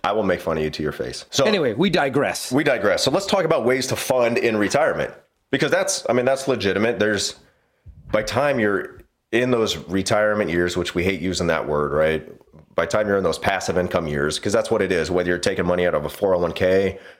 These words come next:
Speaker 1: or some real estate investments or a business you sold, it's all passive income.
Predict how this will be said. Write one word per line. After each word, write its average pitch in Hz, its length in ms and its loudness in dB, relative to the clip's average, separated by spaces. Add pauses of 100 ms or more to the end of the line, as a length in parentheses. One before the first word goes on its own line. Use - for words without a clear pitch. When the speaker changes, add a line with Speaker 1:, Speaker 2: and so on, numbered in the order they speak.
(160)
Speaker 1:
or 85 120 0
some 73 200 -2
real 90 160 0
estate 90 300 0
investments 90 440 0
or 73 100 0
a - 40 -6
business 85 360 -2
you 87 80 -2
sold, 90 320 0
it's - 120 0
all 110 120 2
passive 82 460 -2
income. 71 380 -6